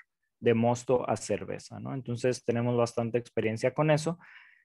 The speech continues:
eh, y entonces, eh, podemos ayudar a, eh, optimizar los procesos de maceración, obtener más azúcares para que sea más eficiente el proceso.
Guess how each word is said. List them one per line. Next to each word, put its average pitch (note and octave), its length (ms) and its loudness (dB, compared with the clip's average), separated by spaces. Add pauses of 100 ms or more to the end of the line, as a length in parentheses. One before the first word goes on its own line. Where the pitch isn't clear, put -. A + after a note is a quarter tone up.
(240)
eh, G#2 460 4
y B2 80 2
entonces, B2+ 720 2
eh, A#2+ 180 4
podemos B2 460 2
ayudar A#2+ 420 4
a, B2 360 4 (280)
eh, G#2 480 -6 (1900)
optimizar C#3 680 4
los C#3 180 4
procesos A#2+ 460 -2
de B2 100 6
maceración, A#2+ 720 2
obtener A2 380 0
más G#2+ 220 -4
azúcares C3 640 -2
para G2+ 220 -2
que - 120 -16
sea G#2+ 280 -2
más G#2+ 260 -4
eficiente G#2+ 720 -4
el G2+ 100 -4
proceso. C#3+ 640 -4